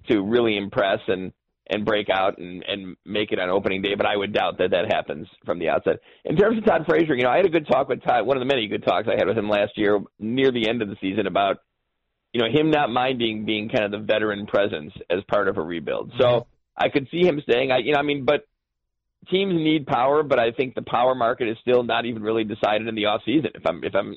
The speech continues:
Speaker 1: you know, thinking right, there's still a number of guys who are available out there. So it very well could be that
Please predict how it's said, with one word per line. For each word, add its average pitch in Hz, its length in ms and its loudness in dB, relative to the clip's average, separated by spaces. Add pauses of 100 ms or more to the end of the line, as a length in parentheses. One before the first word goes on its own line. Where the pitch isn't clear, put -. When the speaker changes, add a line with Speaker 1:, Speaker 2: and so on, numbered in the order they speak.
Speaker 1:
you 127 100 0
know, 113 180 -4
thinking 127 260 -2
right, 80 160 -2
there's 92 160 -6
still 107 180 2
a 98 40 0
number 101 360 -2
of 107 120 -6
guys 110 400 0 (500)
who 117 140 2
are 110 80 4
available 113 420 2
out 85 160 2
there. 85 340 -2
So 117 280 2 (380)
it 135 80 0
very 165 200 4
well 160 200 4
could 151 220 -2
be 139 360 0
that 98 280 2